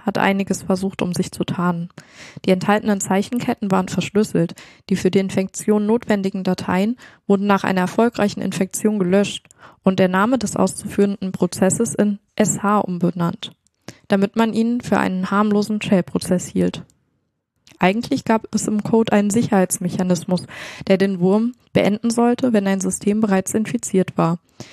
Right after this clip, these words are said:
Der Sicherheitsmechanismus war jedoch fehlerhaft, sodass ein Rechner auch mehrfach infiziert werden konnte. Bei jeder neuen Infektion wurden weitere Ressourcen verbraucht,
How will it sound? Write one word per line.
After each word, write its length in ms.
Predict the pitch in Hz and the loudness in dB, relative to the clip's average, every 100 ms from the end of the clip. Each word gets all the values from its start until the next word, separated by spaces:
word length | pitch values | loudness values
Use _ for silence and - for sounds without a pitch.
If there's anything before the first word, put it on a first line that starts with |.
| - - | -20 -4
Der 80 | 175 | 0
Sicherheitsmechanismus 1200 | 202 254 262 254 - 247 247 233 233 240 233 - | 2 2 2 0 0 0 2 0 0 -2 -2 2
war 80 | |
jedoch 280 | 208 208 226 | 2 2 0
fehlerhaft, 680 | - 196 180 175 180 - - - - | 2 2 4 2 0 -4 -14 -20 -18
sodass 320 | - 190 208 - | -6 0 0 2
ein 300 | 202 190 - | 0 -2 0
Rechner 500 | 208 240 247 247 233 | 0 0 0 0 0
auch 180 | 214 | 0
mehrfach 400 | 247 254 247 190 | 2 2 2 -2
infiziert 540 | - 190 190 - 185 - | -2 -4 -6 -2 0 2
werden 240 | 175 180 | 0 -2
konnte. 460 | - 175 170 - 180 _ - - _ _ | -4 -4 -2 -4 -6 _ -20 -20 _ _
Bei 100 | 202 | 2
jeder 300 | 202 262 269 | 4 4 4
neuen 300 | 220 226 226 | 4 2 2
Infektion 840 | 214 - 196 - - 214 233 254 | -2 -2 -6 -6 0 2 2 2
wurden 220 | 196 202 | 0 2
weitere 420 | 196 196 233 226 202 | 2 2 2 0 0
Ressourcen 540 | 190 190 185 175 180 | -2 0 0 -2 -6
verbraucht, 600 | 180 175 - 165 170 - | -4 -4 -2 -2 -4 -12